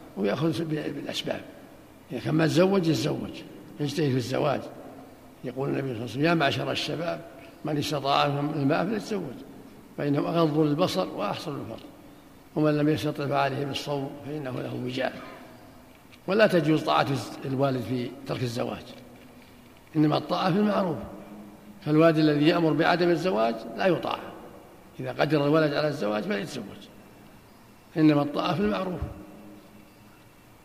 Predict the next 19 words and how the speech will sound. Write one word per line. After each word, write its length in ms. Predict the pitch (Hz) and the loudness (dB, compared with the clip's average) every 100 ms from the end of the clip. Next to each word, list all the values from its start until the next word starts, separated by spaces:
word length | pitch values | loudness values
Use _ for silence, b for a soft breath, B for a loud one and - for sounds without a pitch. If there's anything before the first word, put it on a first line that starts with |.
| - - - - - - - - - - 123 | -20 -20 -20 -20 -20 -20 -20 -20 -20 -16 -6
ولكن 400 | 131 139 135 135 - - - - - - - - - - | -2 -2 -4 -6 -10 -18 -20 -20 -20 -20 -20 -20 -20 -6
يتحرى 640 | 156 135 117 151 143 156 160 | -2 0 0 2 2 0 0
المرأة 300 | 139 143 135 | -2 -2 -4
الصالحة 600 | - - 123 110 95 117 - - - - - | -6 -4 -4 -4 -6 -8 -12 -20 -20 -20 -14
التي 340 | 131 123 110 131 | -10 -8 -6 -4
يرضاها 400 | 123 135 131 135 | -4 -2 -2 0
والده، 420 | 143 135 120 131 - - - - - - | 2 2 0 -4 -8 -14 -18 -18 -12 -6
يتحرى 420 | 147 135 131 127 | -2 -2 -2 -2
المرأة 240 | 131 135 135 | -2 -2 -4
الطيبة 480 | 131 139 147 139 131 - - - - - | -8 -4 -2 -2 -4 -8 -14 -20 -14 -8
حتى 240 | 196 139 | -4 -4
لا 200 | 127 123 - - - - | -2 -4 -6 -18 -18 -10
يجمع 480 | 151 139 143 131 147 - - - - - - - | -4 -2 0 0 -2 -10 -16 -18 -20 -20 -20 -16
بين 340 | - 123 127 127 - - - - - - - - - - | -8 -4 -4 -4 -8 -16 -20 -20 -20 -20 -20 -20 -20 -4
شهوته 480 | 165 147 175 170 147 | 0 4 4 2 0
وهواه 460 | 131 143 190 180 | 0 2 2 0
وبين 260 | 175 160 139 | 0 -2 -2
غضب 300 | 131 135 131 | -2 -2 0
والده 380 | 120 113 110 | -2 -4 -8